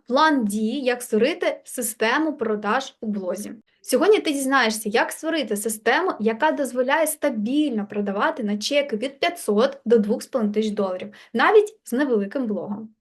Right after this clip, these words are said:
За допомогою цих п'яти кроків ти вийдеш на прогнозований дохід у п'ять тире десять тисяч доларів на місяць, можливо, навіть більше.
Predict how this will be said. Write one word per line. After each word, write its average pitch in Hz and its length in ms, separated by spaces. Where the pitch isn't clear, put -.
За 269 160
допомогою 254 540
цих 302 340
п'яти 220 260
кроків 269 460
ти 311 140
вийдеш 240 440
на 277 120
прогнозований 294 800
дохід 208 540
у 294 60
п'ять 254 460
тире 214 200
десять 247 340
тисяч 214 260
доларів 214 420
на 269 100
місяць, 233 580
можливо, 208 340
навіть 208 300
більше. - 440